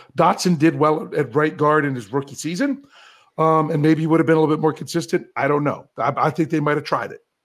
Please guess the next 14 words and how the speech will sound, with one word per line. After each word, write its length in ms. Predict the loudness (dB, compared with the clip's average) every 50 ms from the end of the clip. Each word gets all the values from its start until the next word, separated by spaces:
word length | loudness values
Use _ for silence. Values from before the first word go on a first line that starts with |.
| _ -8
We'll 160 | -4 -2 0
never 240 | 0 2 4 6 6
know 320 | 6 6 4 2 0 -2 -6 -16 -20 -20 _ -20
because 320 | -12 -8 -6 -6 -4 -2
luckily 580 | -2 -2 -2 -4 -8 -10 -10 -10 -10 -12 -14 _ _ _ _ -20
D-, 100 | -20 -20 -20 _ -10
James 320 | -4 -2 -2 -2 -2 -2 -2
Daniels 320 | -2 -2 -2 -2 -6 -6
played 200 | -8 -10 -10 -10 -10
every 240 | -14 -14 -14 -14 -14
snap 340 | -8 -4 -4 -4 -4 -4 -8
last 280 | -14 -18 -16 -16 -16
year. 180 | -18 -18 -20 _ _ _ _ _ -20 -20 -20 -20 _ -10
So 600 | -2 2 4 6 6 6 4 4 2 -2 -6